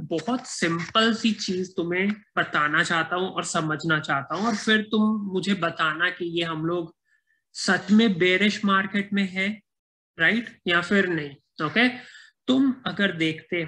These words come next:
हो तो अभी तक, मैं specifically crypto market की बात करता हूँ, मैंने अगर gold देखा है तो पिछले एक डेढ़ साल में gold का price हिला भी नहीं,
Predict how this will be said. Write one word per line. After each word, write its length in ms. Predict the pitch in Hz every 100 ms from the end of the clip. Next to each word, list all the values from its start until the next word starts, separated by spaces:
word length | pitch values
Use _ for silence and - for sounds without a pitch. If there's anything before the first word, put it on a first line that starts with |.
| 160
हो 140 | 165 202
तो 60 | 247 - - -
अभी 420 | 160 - - 240 -
तक, 140 | - - - _ _ -
मैं 160 | 185 190
specifically 720 | - - - 208 220 214 214
crypto 380 | 196 180 - 196
market 360 | 180 165 170 160
की 100 | 160
बात 260 | 143 139 -
करता 220 | 151 156
हूँ, 100 | 139
मैंने 180 | 165 170
अगर 240 | 190 202 170
gold 380 | 156 175 196 165
देखा 340 | 156 151 160
है 120 | 151 - _ _ _ _
तो 40 | 190
पिछले 460 | - 190 - 240 254 247 - 185
एक 340 | 202 220 214
डेढ़ 420 | 170 151 170 196 202
साल 420 | - 175 165 170
में 340 | 165 160 170
gold 360 | 151 156 165 175
का 140 | 175
price 420 | 180 - 151 170 -
हिला 240 | 165 151 156
भी 160 | 160
नहीं, 260 | 170 151 143